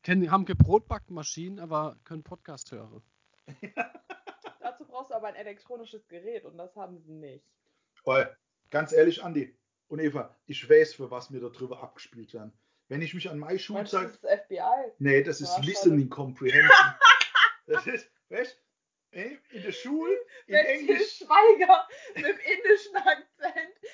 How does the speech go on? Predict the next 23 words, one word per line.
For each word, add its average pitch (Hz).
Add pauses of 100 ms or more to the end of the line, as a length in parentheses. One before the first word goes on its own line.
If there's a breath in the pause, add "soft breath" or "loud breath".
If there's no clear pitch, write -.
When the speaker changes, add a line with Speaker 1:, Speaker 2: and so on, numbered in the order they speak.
(100)
Speaker 3:
neben 339
am 302
losfahrenden 311 (160)
Zug 320
spricht. - (140)
Speaker 2:
Genau. 190 (480)
So 214
waren 233
die 196
Listening 269
Comprehensions 196
damals 214
in 175
Englisch 214
Speaker 3:
Die 269
sind 277
Speaker 2:
für 180
mich. 214
Speaker 3:
immer 339
noch 214
so. 190
Speaker 2:
Die -
sind -